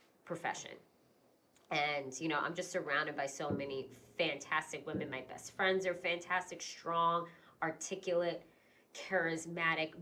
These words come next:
gorgeous women. And, you know, they really help to shape our lives. And what I always think about as being a female growing up in twenty twenty is it's not always just about me. It's about the legacy in which I'm leaving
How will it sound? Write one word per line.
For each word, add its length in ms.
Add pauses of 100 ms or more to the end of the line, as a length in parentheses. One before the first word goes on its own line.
gorgeous 500
women. 460 (140)
And, 540 (400)
you 120
know, 140
they 120
really 300
help 280
to 100
shape 420 (220)
our 160
lives. 640
And 180
what 200
I 280
always 220
think 200
about 360
as 140
being 380 (160)
a 60
female 800 (340)
growing 280
up 140
in 80
twenty 280
twenty 460
is 240
it's 120
not 280
always 380
just 200
about 320
me. 220
It's 140
about 260
the 60
legacy 680
in 120
which 260
I'm 200
leaving 400